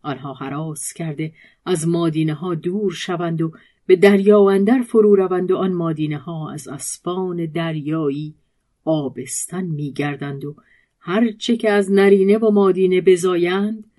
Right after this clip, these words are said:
به قیمت گران فروخته می شوند و در روی زمین هیچ یک از آنها را نظیری نباشد و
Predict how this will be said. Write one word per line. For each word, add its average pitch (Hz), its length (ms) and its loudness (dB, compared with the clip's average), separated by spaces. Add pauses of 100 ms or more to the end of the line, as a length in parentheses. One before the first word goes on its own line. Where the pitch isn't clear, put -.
(420)
به 170 120 -2
قیمت 156 680 -2
گران 180 520 4
فروخته 151 680 -4
می 202 140 2
شوند 160 480 -6
و 156 120 -6 (460)
در 156 140 -4
روی 147 400 -2
زمین 151 500 -4 (480)
هیچ 247 480 2
یک - 200 -8
از 156 160 -10
آنها 151 460 -6
را 135 140 -4
نظیری 165 920 2
نباشد 160 600 -4
و 147 120 -12